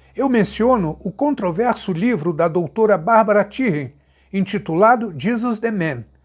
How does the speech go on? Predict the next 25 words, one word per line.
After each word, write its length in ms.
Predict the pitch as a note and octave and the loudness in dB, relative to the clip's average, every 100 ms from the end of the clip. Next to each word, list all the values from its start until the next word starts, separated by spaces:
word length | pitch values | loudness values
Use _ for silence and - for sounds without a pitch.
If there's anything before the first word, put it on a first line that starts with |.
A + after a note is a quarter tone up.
| _ _ - | _ _ -8
o 100 | G3 | -2
qual 400 | - A#3 C4+ - | 4 4 4 -2
fora 280 | - G3+ F#3 | 0 2 2
rejeitado 720 | F3+ B3+ A3 F#3+ G#3+ A3 G3+ | 2 0 -2 -4 -2 -2 -4
pela 240 | - E3+ E3 | -4 -4 -2
comunidade 640 | F#3 F#3 F#3 F#3+ G3 G3+ | -4 -4 -2 2 2 2
acadêmica, 760 | G#3+ A#3 G#3+ G#3+ D3 C3+ C3 - _ _ _ _ | -2 -2 0 0 -2 -6 -12 -14 _ _ _ _
como 240 | D#4+ D4+ | 4 4
se 140 | G#3 G3+ | 4 0
a 60 | |
comunidade 640 | - G3 F#3 F3 E3+ F#3 D#3 | 0 0 0 0 2 2 0
acadêmica 720 | D#3 D#3 D3+ A#3+ G3 - C#3+ | -2 -2 0 -2 -4 -6 -6
fosse 360 | - G3+ - C#3 | -2 -2 -2 -6
digna 640 | C#3 B3+ F3 D#3 B2+ - _ _ _ _ | -2 0 0 0 -2 -6 _ _ _ _
de 100 | - | 2
alguma 460 | G#3+ D#3+ A3+ E4+ C#4+ | 4 4 0 2 0
confiança 800 | C#4+ B3 - G3 D#3+ - C#3 - _ _ _ | 0 -4 0 0 0 -4 -10 -12 _ _ _
e 100 | A#3+ | -2
livre 480 | G#3+ A3 C#4+ F3 F#3+ F#3+ | 2 4 4 2 -4 -4
o 80 | F#3+ | -6
suficiente 800 | G#3+ - G3+ F3 A3 A3+ - | -6 -6 -6 -6 -4 -6 -6
para 200 | - F3 | -4 -2
discutir 640 | F3 F3+ - D#3+ - A#3+ - - _ _ _ - | -2 -2 -4 -6 -4 -2 -2 -6 _ _ _ 6
qualquer 480 | G#3 G3+ C#4 C#4+ | 6 6 0 0
assunto 600 | B3 D#3+ - A#3 B3+ - | 0 -4 -6 -6 -6 -10